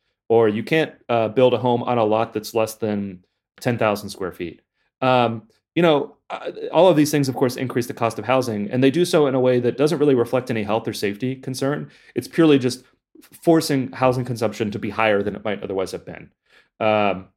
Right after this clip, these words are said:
and again, some people might want that, but the, when you're putting a floor that's so high, you're basically saying, like, you have to consume up to this floor.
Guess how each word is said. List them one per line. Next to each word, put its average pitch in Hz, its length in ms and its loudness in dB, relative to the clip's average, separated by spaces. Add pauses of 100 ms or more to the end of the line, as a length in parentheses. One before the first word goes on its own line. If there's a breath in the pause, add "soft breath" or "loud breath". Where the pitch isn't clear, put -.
and 185 100 2
again, 160 180 2
some 165 120 -2
people 165 180 2
might 165 120 2
want 208 180 2
that, 107 220 0
but 120 160 -4
the, 135 220 0
when 123 120 -2
you're 120 100 0
putting 160 220 2
a 131 40 2
floor 160 320 6
that's 127 180 -2
so 131 160 4
high, 143 220 2
you're 107 120 0
basically 117 300 -2
saying, 110 220 -4
like, 104 160 -4
you 104 60 -16
have 127 240 -2
to 131 80 -10
consume 117 380 -6
up - 180 -6
to - 60 -16
this 98 180 -8
floor. 90 400 -8